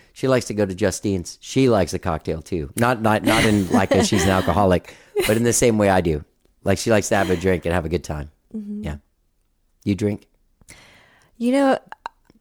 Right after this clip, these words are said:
Speaker 2: A little bit. I found I mostly will drink, like, once a month. I'll have, like, two tequila sodas, like,
Speaker 1: Yeah.
Speaker 2: once a month.
Speaker 1: You're a
Speaker 2: And
Speaker 1: small
Speaker 2: right
Speaker 1: person. You seem like you'd, uh, like
Speaker 2: I get drunk really, really
Speaker 1: Yeah.
Speaker 2: <laughs> fast. I don't
Speaker 1: Yeah.
Speaker 2: need,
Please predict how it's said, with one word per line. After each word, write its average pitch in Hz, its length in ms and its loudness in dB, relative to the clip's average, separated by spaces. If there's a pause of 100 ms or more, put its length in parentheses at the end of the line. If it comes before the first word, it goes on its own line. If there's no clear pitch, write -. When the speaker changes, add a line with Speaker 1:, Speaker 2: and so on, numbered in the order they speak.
(120)
Speaker 2:
A 240 80 4
little 254 300 4
bit. 190 300 4
I 214 160 2
found 233 680 2 (560)
I 220 80 2
mostly 226 400 2
will 247 120 4
drink, 208 280 0
like, 196 160 0
once 190 280 0
a 180 40 -4
month. - 580 -6
I'll 214 80 2
have, 208 140 2
like, 208 180 0
two - 180 0
tequila 196 360 -2
sodas, 202 540 -2
like, 190 180 -4
Speaker 1:
Yeah. 185 180 -4 (140)
Speaker 2:
once 185 380 -6
a 214 40 -10
month. 214 380 -10 (420)
Speaker 1:
You're 135 140 -2
a - 40 0
Speaker 2:
And 233 80 2
Speaker 1:
small 160 100 4
Speaker 2:
right 170 100 0
Speaker 1:
person. 98 480 0
You 95 80 -10
seem 113 180 -4
like 104 240 0
you'd, 95 200 -8 (140)
uh, 92 100 -8
like 95 180 -2
Speaker 2:
I 226 60 0
get 262 120 2
drunk 233 240 0
really, 214 320 4
really 190 220 2
Speaker 1:
Yeah. - 320 2
Speaker 2:
<laughs> - 220 -4
fast. - 360 0
I 370 140 4
don't 349 340 2
Speaker 1:
Yeah. 320 260 2
Speaker 2:
need, 311 140 2